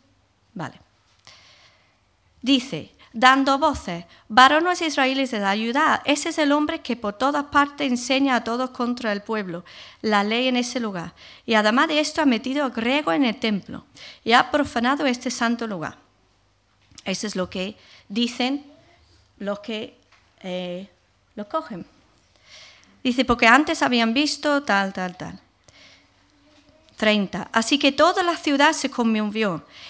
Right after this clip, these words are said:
y se golpó, agolpó el pueblo. Y apoderándose de Pe-, Pablo, le arrastraron fuera del templo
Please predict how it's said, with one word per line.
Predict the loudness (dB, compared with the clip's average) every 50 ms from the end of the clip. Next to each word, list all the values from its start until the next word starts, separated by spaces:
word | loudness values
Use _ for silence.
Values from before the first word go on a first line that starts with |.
| -14 -4 -2
y | 0 2
se | 2 4
golpó, | 4 4 4 4 4 4 4 6 6 4 0 -2 -10 -8 -4
agolpó | -4 -2 0 0 -2 0 0 2 2 2 2 0 -2
el | -6 -6
pueblo. | -4 -2 0 0 0 0 0 -2 -4 -6 -8 -12 -16 -20 -20 -14 _
Y | 2 4
apoderándose | 4 6 6 4 4 6 4 4 4 6 4 4 4 2 2 0 0 0 0 0
de | 0 -2
Pe-, | -4 0 0 2 2 2 -2 -4 0
Pablo, | 2 4 4 4 2 0 -2 -2 -4 -6 -14 -20 -20 -12 -4
le | 0 2
arrastraron | 2 2 2 0 -2 -4 -4 -6 -8 -6 -2 0 2 2 2 2 2 0 0 -2
fuera | -6 -10 -16 -8 -2 2 2 4 4 4 2
del | 2 2 0 0 -2
templo | -2 -2 0 0 -2 -4 -4 -4 -4 -4